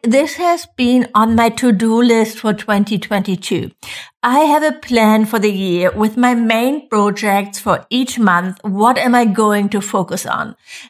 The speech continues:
And for September, the photo shoot was on there, and for October, a website update.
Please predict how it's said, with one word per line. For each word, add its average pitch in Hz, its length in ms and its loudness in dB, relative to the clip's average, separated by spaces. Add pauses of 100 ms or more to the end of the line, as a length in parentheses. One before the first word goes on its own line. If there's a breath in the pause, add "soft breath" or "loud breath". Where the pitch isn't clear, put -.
(140)
And 214 260 2
for 226 160 -2
September, 277 840 0
the 226 140 0
photo 240 340 -2
shoot 349 320 -2
was 302 200 0
on 240 240 2
there, 233 180 2
and 214 140 -2
for - 80 -6
October, 240 480 -2
a 277 120 0
website 202 540 0
update. - 460 -12